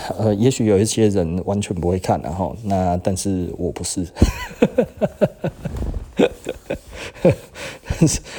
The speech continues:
但是我，我也只能讲到这一边而已嘛吼，对不对？我再多讲就没意思了，因为我们今天不是要来聊这一种东西的，而是这个东西其实，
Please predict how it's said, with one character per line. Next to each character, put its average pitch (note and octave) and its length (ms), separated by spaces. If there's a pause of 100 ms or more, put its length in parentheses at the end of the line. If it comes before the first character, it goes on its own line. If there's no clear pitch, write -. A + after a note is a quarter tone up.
但 D#3+ 120
是 D#3+ 120
我， A#2 220
我 B2+ 140
也 D3 60
只 C#3 140
能 G2+ 140
讲 F#2+ 180
到 F#2+ 100
这 A2 140
一 A2+ 60
边 F2+ 200
而 E2+ 100
已 D#2+ 100
嘛 D2 120
吼， F2 220
对 A2 120
不 G#2 60
对？ G#2 80
我 F#2+ 140
再 G#2 120
多 G#2 200
讲 D#2+ 200
就 G2 60
没 F2+ 180
意 G2 140
思 D#2+ 180
了， D2+ 120
因 F2 100
为 G#2+ 60
我 G#2 40
们 E2 120
今 F#2 160
天 G2 100
不 F#2 80
是 F2+ 120
要 F#2+ 120
来 F2+ 140
聊 E2+ 200
这 F#2+ 140
一 G2 40
种 F#2+ 200
东 F2 180
西 F2 140
的， E2 80
而 - 60
是 C#3+ 180 (300)
这 F3+ 160
个 D#3 100
东 C3 160
西 B2+ 140
其 A2+ 160
实， G#2+ 160